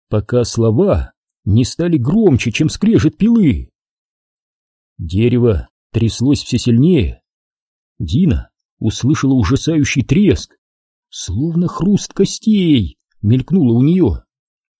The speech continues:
Ствол надломился, дерево накренилось. «Мы падаем!» — истошно крикнула Джейд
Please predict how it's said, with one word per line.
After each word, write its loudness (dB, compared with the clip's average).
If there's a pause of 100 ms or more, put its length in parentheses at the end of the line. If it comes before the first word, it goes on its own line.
(220)
Ствол -2
надломился, 0 (440)
дерево 2
накренилось. 0 (520)
«Мы 0
падаем!» — 2 (340)
истошно -2
крикнула 2
Джейд 0